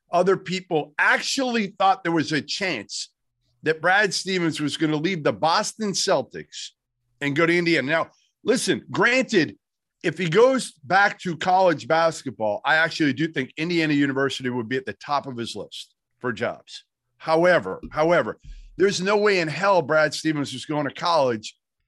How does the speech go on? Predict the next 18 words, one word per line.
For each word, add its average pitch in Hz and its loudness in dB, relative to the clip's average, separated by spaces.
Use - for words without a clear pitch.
last 170 0
year, 175 2
probably 180 0
this 180 0
year. 175 0
He 185 -4
turned 202 2
down 175 4
Carolina 175 4
last 180 4
year. 175 2
He 147 2
turned 156 -2
down 135 2
Indiana. 170 2
You 233 -2
name 208 0
it. 160 -4